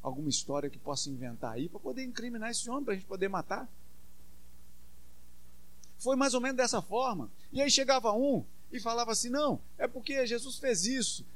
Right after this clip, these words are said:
E, e os testemunhos, eles não eram coerentes. Não encontravam nada pra condenar Jesus, porque não tinham o que condenar.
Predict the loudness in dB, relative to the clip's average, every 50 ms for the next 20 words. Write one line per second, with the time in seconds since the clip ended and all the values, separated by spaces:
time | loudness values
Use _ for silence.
0 | -6 -4 -2 -2 -2 -2 -2 -2 0 0 2 2 2 2 2 2 2 2 0 0
1 | 0 0 0 2 6 8 8 8 6 4 2 4 4 6 6 6 6 6 4 2
2 | 4 6 8 8 8 8 8 6 4 2 0 -2 -2 -2 0 -2 -2 -4 -6 -6
3 | -8 -8 -8 -2 2 4 4 4 6 6 4 4 6 6 4 4 4 4 2 4
4 | 6 6 6 6 6 4 4 -2 -2 -2 0 0 0 0 0 0 -2 -2 -2 -4
5 | -4 -4 -4 -2 -2 0 0 0 2 4 4 4 4 4 2 0 0 0 -2 -2
6 | 0 0 0 0 0 0 0 -2 -4